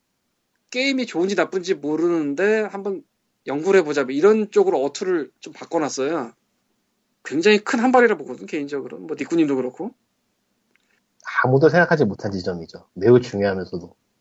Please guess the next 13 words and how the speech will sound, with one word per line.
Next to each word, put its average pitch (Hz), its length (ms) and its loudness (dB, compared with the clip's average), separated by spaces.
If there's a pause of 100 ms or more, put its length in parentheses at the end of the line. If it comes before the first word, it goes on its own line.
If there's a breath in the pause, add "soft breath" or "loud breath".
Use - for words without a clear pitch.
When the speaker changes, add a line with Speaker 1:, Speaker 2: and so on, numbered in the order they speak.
Speaker 1:
네. 139 280 -2 (340)
진짜 202 300 2
생각은 208 260 4
못했어. 139 320 -8
우리도 131 280 -6
갇혀 - 260 -8
있었어서. 131 580 -8
그래서 160 280 0 (720 loud breath)
이분에 220 920 4
대한 160 400 2
업적은 156 460 -4
얘기를 123 320 -4
좀 123 280 -12